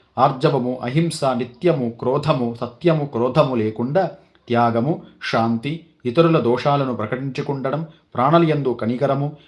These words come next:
ఇంద్రియాల విషయాల పట్ల వికారం చెందకుండా ఉండడం, మృదు స్వభావములు, ఆ, అంటే లజ్జ వలన అనుచిత కార్యములు చేయకుండా ఉండడం, చాపల్యం లేకుండా ఉండడము, సహనము, ఓర్పు,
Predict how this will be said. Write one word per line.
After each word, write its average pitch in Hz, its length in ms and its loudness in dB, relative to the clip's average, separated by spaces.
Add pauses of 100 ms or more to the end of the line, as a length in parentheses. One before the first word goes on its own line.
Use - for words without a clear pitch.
(120)
ఇంద్రియాల 175 540 6
విషయాల 147 400 2
పట్ల 127 360 0
వికారం 131 560 2 (240)
చెందకుండా 131 460 -2
ఉండడం, 123 360 -2 (240)
మృదు 143 180 0
స్వభావములు, 143 720 2 (440)
ఆ, 135 60 2 (500)
అంటే 170 200 -2
లజ్జ 127 300 0
వలన 147 320 4
అనుచిత 139 360 -2
కార్యములు 135 540 -2
చేయకుండా 123 400 -2
ఉండడం, 127 380 -4 (420)
చాపల్యం 143 680 4
లేకుండా 131 560 -2
ఉండడము, 123 440 -4 (240)
సహనము, 135 680 -2 (220)
ఓర్పు, 131 640 2